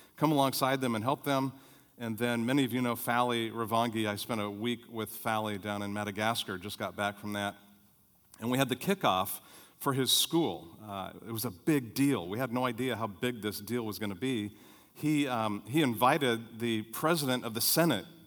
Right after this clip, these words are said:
to be there, which would we, we would call the equivalent of our vice president for the whole country. And in fact, the guy that was there is now the president of the country here starting, I believe, next week.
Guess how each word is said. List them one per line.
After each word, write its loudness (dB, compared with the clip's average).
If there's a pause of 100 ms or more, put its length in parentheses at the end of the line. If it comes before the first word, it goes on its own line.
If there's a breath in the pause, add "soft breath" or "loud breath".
to 0
be -2
there, -4 (160)
which -4
would -4
we, 0
we -2
would 0
call 4
the 0
equivalent 0
of -6
our 4
vice 0
president -10
for -16
the -6
whole -8
country. -8 (760 loud breath)
And 0
in -2
fact, 2
the -2
guy 4
that -2
was -8
there 0
is -4
now 0
the -4
president -2
of -6
the -4
country -6
here -4
starting, -4
I -4
believe, -4
next -6
week. -6